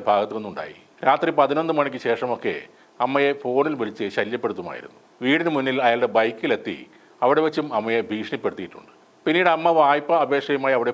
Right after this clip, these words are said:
പോകാതെയായി. തനിക്കും സഹോദരിക്കും രണ്ട് കത്തുകൾ അമ്മ എഴുതി വച്ചിരുന്നു.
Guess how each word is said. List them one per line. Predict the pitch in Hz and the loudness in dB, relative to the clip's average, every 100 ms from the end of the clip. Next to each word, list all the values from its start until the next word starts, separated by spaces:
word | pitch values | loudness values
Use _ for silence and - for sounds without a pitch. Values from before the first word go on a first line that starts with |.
| - | -2
പോകാതെയായി. | 101 113 123 113 80 - - _ _ _ _ _ _ - | 0 2 2 0 -4 -10 -20 _ _ _ _ _ _ -2
തനിക്കും | 131 139 147 135 | -2 -2 0 2
സഹോദരിക്കും | 120 127 131 135 120 | 2 2 0 -2 0
രണ്ട് | 120 135 151 | 0 -2 -2
കത്തുകൾ | 117 127 120 90 107 | -2 -2 -2 -2 -4
അമ്മ | 107 120 104 | -2 0 0
എഴുതി | 98 113 104 | -2 -2 -6
വച്ചിരുന്നു. | - 80 - | -10 -18 -20